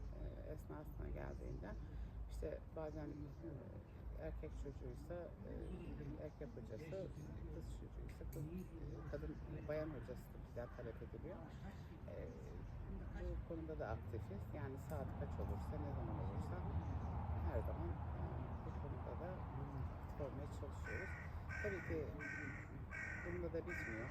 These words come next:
Ailemiz yine öyle bir, e, dram yaşadığında, e, onun da yanında olmak zorundayız. Yani çok da uzun vadeli olmasa en azından ilk haftaları, ilk ayları, ayları, e,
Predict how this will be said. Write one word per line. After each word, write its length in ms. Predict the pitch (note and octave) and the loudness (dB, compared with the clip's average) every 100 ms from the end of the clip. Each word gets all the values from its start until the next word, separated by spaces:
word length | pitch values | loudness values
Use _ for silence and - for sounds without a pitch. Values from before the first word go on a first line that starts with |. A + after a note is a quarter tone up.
| D3+ | 2
Ailemiz 420 | D3+ D#3 D3+ D#3 D#3+ | 2 2 2 0 0
yine 160 | D#3+ D#3 D3 | 0 0 0
öyle 200 | D3+ D3 | 0 0
bir, 140 | C#3+ | 0
e, 280 | - - - - - - C3+ B2 - - | 0 -4 -6 -4 -4 -2 -2 0 0 0
dram 200 | D#3+ D3+ C3+ | 2 2 0
yaşadığında, 600 | C3+ D#3 C3 A#2 G#2 C#3 F3+ - - - - - | 0 0 2 2 0 0 0 0 -2 -2 -2 0
e, 20 | - D#3 E3 | 2 2 2
onun 160 | E3 E3 | 2 4
da 60 | |
yanında 340 | D#3+ D3+ D3+ D#3 | 4 4 2 0
olmak 300 | D3 D3+ C#3+ | 0 0 0
zorundayız. 500 | A#2 - G2 G#2+ - - | 0 0 0 -2 -2 -2
Yani 220 | C3+ B2+ B2 - - C#3 - | 0 0 0 -2 -2 -2 0
çok 200 | - D#3 | -2 0
da 60 | D3+ | 0
uzun 340 | A2+ - E3 | 0 0 0
vadeli 320 | D3+ C#3 C#3+ C#3 | 0 0 0 0
olmasa 420 | D3 C#3 C3+ D3+ | -2 -2 -2 -2
en 140 | D3 C#3 | -2 -2
azından 280 | B2+ C#3 C#3 C#3 | -2 -2 -2 -2
ilk 160 | - | -2
haftaları, 560 | C3 - A#2+ G#2+ G#2+ E3 - - - - - | -4 -2 -2 0 0 -2 -2 -2 -4 -4 -2
ilk 220 | E3 - | -2 -2
ayları, 360 | B2+ G#2 A2 G#2+ - B2 | 0 2 2 0 -2 0
ayları, 440 | A#2 A2 A#2 F#3+ F#3 | 0 2 2 2 0
e, 20 | - | -2